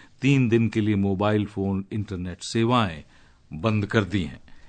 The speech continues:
इस रोक से बलूचिस्तान के निवासियों का संचार, व्यावसायिक गतिविधियां और दैनिक जीवन प्रभावित हुआ है। इंटरनेट बंद होने की वजह से स्थानीय लोगों को कठिनाइयों का सामना करना पड़ रहा है।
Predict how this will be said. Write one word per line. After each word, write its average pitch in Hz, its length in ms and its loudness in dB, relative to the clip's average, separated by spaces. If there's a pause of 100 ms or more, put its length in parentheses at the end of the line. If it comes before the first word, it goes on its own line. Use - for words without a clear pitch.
(180)
इस 92 200 -4
रोक 107 260 2
से 104 140 -2
बलूचिस्तान 95 680 -4
के 95 120 -4
निवासियों 95 520 -4
का 85 180 -10
संचार, 101 760 -4 (400)
व्यावसायिक 95 640 -2
गतिविधियां 98 680 -4 (360)
और 98 180 0
दैनिक 104 520 0
जीवन 98 380 0 (400)
प्रभावित 78 640 -8
हुआ 135 180 -4
है। 69 220 -16 (560)
इंटरनेट 110 420 0
बंद 113 240 0
होने 110 180 2
की 101 100 -2
वजह 98 220 0
से 95 160 -6
स्थानीय 92 400 -6
लोगों 135 320 2
को 110 300 -4 (420)
कठिनाइयों 113 720 0
का 101 140 -6
सामना 80 420 -6
करना 92 300 -8
पड़ 131 160 -2
रहा 104 220 -6
है। - 160 -20